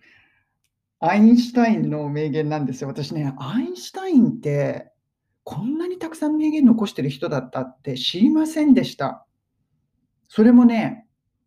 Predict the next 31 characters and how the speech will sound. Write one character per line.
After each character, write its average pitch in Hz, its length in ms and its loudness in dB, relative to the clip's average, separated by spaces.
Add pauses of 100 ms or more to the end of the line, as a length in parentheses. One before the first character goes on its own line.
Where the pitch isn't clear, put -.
(140)
い 165 60 -16
わ 226 120 -2
ゆ 254 80 -2
る - 60 -12
サ 226 320 -6
イ 262 140 6
エ 269 60 4
ン 262 100 4
ス 254 80 -4
関 269 220 0
係 202 100 -2
の 143 80 -8
こ 147 100 -14
と 160 120 -12
で 156 80 -8
は 127 100 -6
な 156 140 -10
く - 60 -20
て、 135 460 -12 (720)
男 160 240 -10
女 175 160 -8
関 185 320 -12
係 139 160 -8
と 127 140 -20
か 127 340 -12 (140)
人 190 220 -4
生 143 220 -4
に 127 120 2
関 143 240 -4
す 143 160 -8
る 135 240 -6